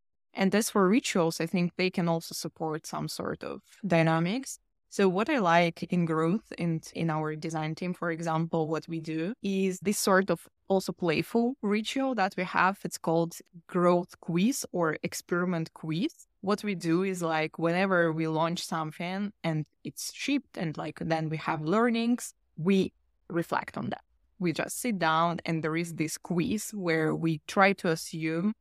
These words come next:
which variation was the winner and why. And this is so playful. It's, like, super interactive. It's like a game.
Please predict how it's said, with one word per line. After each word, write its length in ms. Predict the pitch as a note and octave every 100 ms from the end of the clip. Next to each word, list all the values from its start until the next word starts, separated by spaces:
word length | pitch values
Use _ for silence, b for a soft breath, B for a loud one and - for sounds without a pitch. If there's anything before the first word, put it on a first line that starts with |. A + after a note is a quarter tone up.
| - - _ _ F3
which 300 | G3+ F#3+ -
variation 640 | E3+ E3 D#3+ D#3+ - D#3+
was 200 | D#3 D3+
the 120 | -
winner 480 | D3+ G3 A#3 G3 E3+ -
and 160 | D#3 D#3
why. 420 | D3+ D#3+ - - - -
And 220 | F#3 F3
this 180 | C#4 B3+
is 100 | -
so 200 | G#3 F#3
playful. 640 | - - - - - - -
It's, 160 | E3+
like, 200 | - -
super 320 | - C4 G#3+
interactive. 640 | F3+ E3+ - E3 - - -
It's 160 | E3+ F#3
like 200 | E3 E3+
a 40 |
game. 540 | D#3 D#3+ D3 - -